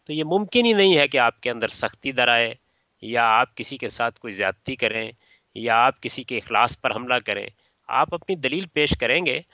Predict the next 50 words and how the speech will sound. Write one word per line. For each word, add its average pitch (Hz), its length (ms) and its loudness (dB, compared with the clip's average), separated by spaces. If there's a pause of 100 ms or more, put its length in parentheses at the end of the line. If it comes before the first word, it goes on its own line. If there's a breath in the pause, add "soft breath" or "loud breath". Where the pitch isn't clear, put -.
(280 soft breath)
और 110 220 0
ख़ुद 190 300 -6
भी 226 100 4
इस - 180 2
मुकाम 143 320 2
पर 139 180 -4
खड़े 117 200 -2
होंगे 107 340 -6
कि 107 120 -12
हो 98 140 -8
सकता 120 400 -2
है 120 200 0
कि 113 120 -10
हमारी 98 340 -2
बात 131 260 2
में 131 120 -2
गलती 107 380 -4
हो, 107 260 -6 (400 soft breath)
दूसरा 123 360 0
उसको 135 280 -2
वाज़े 117 300 4
कर 120 180 -4
देगा 120 260 -2
तो 101 120 -8
हम 101 100 -6
उसको 101 220 -14
कबूल 131 300 -8
कर 120 200 -2
लेंगे। 113 340 -2 (400 soft breath)
ये 156 180 -4 (100)
जगह 214 320 4
है 104 200 0
जिस 113 260 -12
जगह 147 240 0
पर 151 200 -6
चूँकि 131 280 -12
हमारे 113 420 -4
मजहबी 101 400 -2
रहनुमा 123 400 2
बिलअमूम 117 400 -6 (100)
खड़े 101 180 -2
ही 131 80 2
नहीं 202 140 2
होते, 117 380 -2 (440 soft breath)
तो - 60 -12
इस 127 200 -6
वजह 151 200 2
से 143 200 -2
उनके 135 320 -6
यहाँ 120 520 0